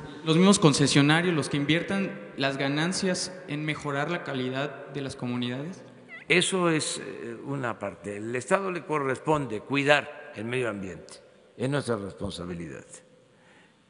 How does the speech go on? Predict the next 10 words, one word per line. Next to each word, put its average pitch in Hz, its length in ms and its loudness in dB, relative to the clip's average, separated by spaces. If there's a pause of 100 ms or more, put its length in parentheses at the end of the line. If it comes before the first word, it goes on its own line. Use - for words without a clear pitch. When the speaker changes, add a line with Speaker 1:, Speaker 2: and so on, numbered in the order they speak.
(140)
Speaker 2:
Eh, 92 280 -6 (680)
y 143 120 -4
también, 180 680 4 (840)
eh, 110 480 0
las 123 220 0
empresas 143 680 0 (1900)
tienen 160 480 4
que, - 920 -2 (160)
eh, 60 640 -18 (260)
pagar - 1040 -2